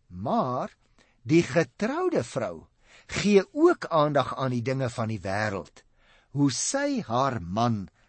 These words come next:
kan behaag." Dit lyk vir my, liewe luisteraar, as ek dit nou in eie woorde vir jou mag sê,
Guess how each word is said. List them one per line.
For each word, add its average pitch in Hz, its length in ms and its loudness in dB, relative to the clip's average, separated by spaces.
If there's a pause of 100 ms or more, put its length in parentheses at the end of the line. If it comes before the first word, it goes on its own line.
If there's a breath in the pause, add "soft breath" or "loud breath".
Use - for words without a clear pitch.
(140)
kan 120 260 0
behaag." 90 580 -6 (640 loud breath)
Dit 294 180 -6
lyk 339 240 -2
vir 196 140 -6
my, 131 220 -2
liewe 151 220 0
luisteraar, 123 560 0
as 101 160 -6
ek - 240 -2
dit 127 80 -8
nou 120 180 -6
in 110 140 -14
eie 156 240 0
woorde 135 280 -2
vir 135 100 -8
jou 117 100 -4
mag 101 160 -6
sê, 170 480 -2